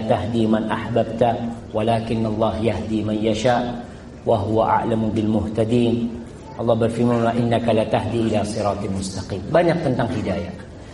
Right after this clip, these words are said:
Ternyata hidayah ini, para ulama menjelaskan hidayah ini ada dua macam. Yang pertama adalah hidayatul irsyad,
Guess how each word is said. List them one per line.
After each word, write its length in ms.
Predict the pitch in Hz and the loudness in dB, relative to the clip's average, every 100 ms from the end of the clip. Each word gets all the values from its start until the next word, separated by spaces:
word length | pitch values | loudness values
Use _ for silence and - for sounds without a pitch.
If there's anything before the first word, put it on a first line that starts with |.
| - | -6
Ternyata 400 | - 131 123 123 | 0 2 2 2
hidayah 560 | 156 123 117 117 113 110 113 | 2 2 2 4 4 2 -2
ini, 560 | 110 95 95 95 - - - - - - - | -4 -2 -2 -4 -8 -12 -16 -18 -18 -18 -2
para 200 | 110 120 | 2 4
ulama 180 | 135 139 123 | 4 4 2
menjelaskan 400 | 104 107 104 113 | 2 2 2 -2
hidayah 420 | - 113 131 127 | 0 4 6 4
ini 460 | 127 143 156 165 - - - | 2 2 2 2 -2 -8 -4
ada 160 | 135 131 123 | 0 2 4
dua 180 | 127 | 4
macam. 320 | 120 120 - 95 - - - - - - - - - - - - - - - | 4 2 -2 -6 -8 -12 -14 -14 -16 -16 -16 -16 -18 -18 -18 -16 -16 -14 0
Yang 180 | 117 110 | 2 2
pertama 420 | 156 - 135 147 | 0 2 2 2
adalah 300 | 123 120 110 | 2 2 2
hidayatul 720 | 104 117 107 139 131 131 110 120 | 0 2 4 4 2 2 0 0
irsyad, 480 | 117 - 139 170 | -2 2 4 4